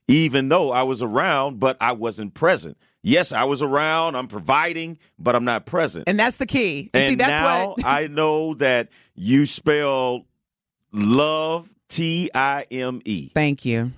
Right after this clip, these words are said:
Speaker 1: And now I am in a position where I can make a lot of things. I can go on the volleyball weekends. I can make the National Honor Society ceremony. I can do those things,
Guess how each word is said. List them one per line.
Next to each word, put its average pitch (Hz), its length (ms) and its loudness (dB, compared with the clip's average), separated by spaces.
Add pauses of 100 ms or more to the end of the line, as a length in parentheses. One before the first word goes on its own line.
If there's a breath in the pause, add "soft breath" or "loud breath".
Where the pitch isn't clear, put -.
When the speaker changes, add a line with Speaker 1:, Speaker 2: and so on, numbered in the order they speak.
Speaker 1:
And 123 680 0 (440)
now 151 640 0
I 131 260 0
am 120 360 -2
in 147 160 0
a 160 60 2
position 131 600 0
where 120 380 4
I 123 140 0
can 143 480 -2
make 123 160 -2
a 107 80 -2
lot 104 240 0
of 95 100 -10
things. 98 320 0
I 113 120 2
can 143 380 -4
go 120 220 2
on 113 220 2
the 104 80 0
volleyball 107 640 0
weekends. 92 640 -2
I 104 120 2
can 135 540 -2 (240 loud breath)
make 110 300 2
the 107 100 0
National 117 520 -2
Honor 113 260 0
Society 107 680 -2
ceremony. 98 720 0
I 104 180 -2
can 147 340 -4
do 131 120 -2
those 107 260 0
things, 98 440 0